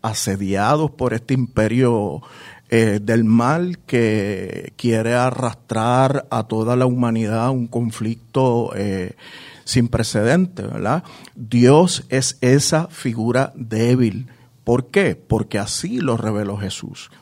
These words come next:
Váyase a la Biblia, vamos a ver siempre en la Biblia que Dios, ¿qué? Dios siempre prefería a los más pequeños.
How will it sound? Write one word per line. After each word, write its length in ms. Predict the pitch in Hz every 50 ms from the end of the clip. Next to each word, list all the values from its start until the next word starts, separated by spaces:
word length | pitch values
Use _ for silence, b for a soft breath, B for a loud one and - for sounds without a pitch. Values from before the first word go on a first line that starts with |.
| B B B B B B B B B B -
Váyase 460 | 82 90 95 92 95 101 110 - 127
a 60 | 117
la 120 | 123 123
Biblia, 320 | 127 143 143 170 185 170 143
vamos 380 | 110 95 98 95 104 110 110
a 60 | 110 120
ver 160 | 127 131 123
siempre 400 | - - 139 139 135 - 147 147
en 80 | 151
la 100 | 156 151
Biblia 320 | 151 165 185 208 190 170 151
que 160 | - 120 120
Dios, 220 | 117 135 147 156
¿qué? 260 | 147 - 131 104 110 B B B B B B B B
Dios 280 | - 104 98 101 104 -
siempre 440 | - 113 110 117 123 123 - 139 -
prefería 540 | 143 143 147 - 160 160 160 135 120 123
a 20 | 147
los 100 | 175 175
más 200 | 143 120 117 -
pequeños. 540 | - 110 107 - 190 233 247 233 208 170